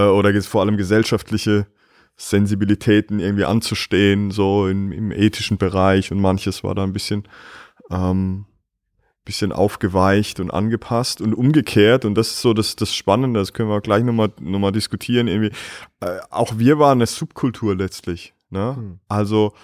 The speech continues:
Speaker 1: irgendwie angepasst und dann doch war klar, naja, das ist halt irgendwie so eine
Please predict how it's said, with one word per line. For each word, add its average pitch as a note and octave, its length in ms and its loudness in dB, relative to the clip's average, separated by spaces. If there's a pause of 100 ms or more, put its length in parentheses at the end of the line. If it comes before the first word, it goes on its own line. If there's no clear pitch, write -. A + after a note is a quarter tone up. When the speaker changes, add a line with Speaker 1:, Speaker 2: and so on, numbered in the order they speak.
(280)
Speaker 1:
irgendwie C3+ 400 4
angepasst D3 800 0
und A#2+ 220 -4
dann A2+ 180 0
doch B2+ 280 0
war B2+ 160 0
klar, A#2+ 380 4
naja, B2 360 4
das A2 240 -4
ist - 140 -4
halt A#2+ 160 2
irgendwie A#2+ 220 0
so B2 140 -2
eine A#2+ 220 0